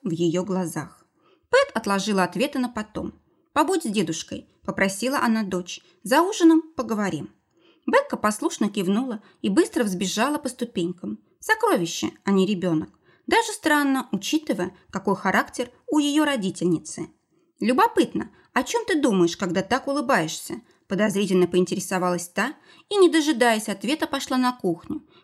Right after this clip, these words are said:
по пути отнюдь не случайно задев Тейта плечом. «Да так», он понятливо двинулся следом, задумался,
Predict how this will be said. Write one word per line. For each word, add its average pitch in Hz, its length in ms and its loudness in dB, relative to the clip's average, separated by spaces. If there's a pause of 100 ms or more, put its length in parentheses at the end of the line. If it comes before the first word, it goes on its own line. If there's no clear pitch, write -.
по 302 80 -4
пути 381 260 0 (100)
отнюдь 214 280 -2
не 196 80 0
случайно 233 640 -4 (180)
задев 185 400 0
Тейта 208 260 -4
плечом. 190 540 -6 (500)
«Да 427 140 -2
так», 571 340 2 (340)
он 392 160 2
понятливо 269 560 2
двинулся 226 460 0
следом, 170 600 -6
задумался, 214 720 0